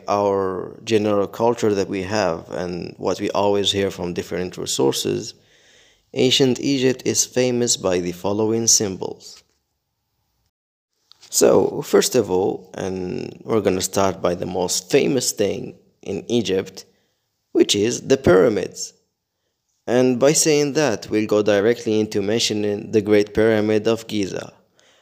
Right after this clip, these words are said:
one of the seven wonders of the ancient world. Built during a time when Egypt was one of the richest and most powerful civilizations in the world. And they are considered as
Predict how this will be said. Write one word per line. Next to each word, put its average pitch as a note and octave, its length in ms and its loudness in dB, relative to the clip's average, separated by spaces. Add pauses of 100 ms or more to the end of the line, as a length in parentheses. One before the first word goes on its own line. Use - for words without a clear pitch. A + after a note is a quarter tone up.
(160)
one A#2 240 4
of A#2 80 4
the A2+ 80 2
seven G#2+ 400 2
wonders G#2+ 480 2
of F2+ 140 -4
the G2 160 -2
ancient G2 440 -2
world. - 440 -8 (800)
Built D3 320 8
during C3+ 340 4
a G#2+ 60 -2
time B2+ 400 -2
when A2 160 0
Egypt C3+ 480 -2
was G#2 240 0
one B2+ 200 2
of B2 100 2
the A2 120 6
richest B2 520 0
and G2+ 220 -6
most A2+ 320 -2
powerful A#2 480 2
civilizations G2+ 920 0
in G#2+ 140 -2
the G#2 100 -2
world. - 440 -4 (720)
And E3+ 540 4 (340)
they E3+ 220 6
are F3 200 2
considered D#3+ 720 2
as A2 380 -2